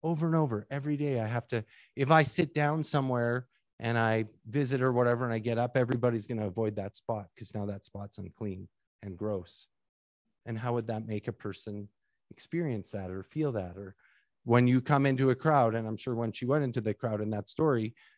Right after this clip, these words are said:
if people knew who she was, they'd be like, "Whoa, clear out. Don't let her touch you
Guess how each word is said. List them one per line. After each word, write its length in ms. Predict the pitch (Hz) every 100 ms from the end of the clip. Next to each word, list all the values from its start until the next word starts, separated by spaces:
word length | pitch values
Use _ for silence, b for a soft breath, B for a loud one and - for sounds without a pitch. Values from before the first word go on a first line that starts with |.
| b
if 140 | - -
people 280 | 151 - 123
knew 180 | 143
who 120 | 143 139
she 180 | -
was, 280 | 110 127 120
they'd 160 | 113 101
be 120 | 104
like, 200 | 95 92
"Whoa, 280 | - 117 110
clear 340 | - - 110 107
out. 240 | 101 104 -
Don't 180 | 107 107
let 160 | 104
her 100 | 101
touch 320 | 92 107 -
you 200 | 92 90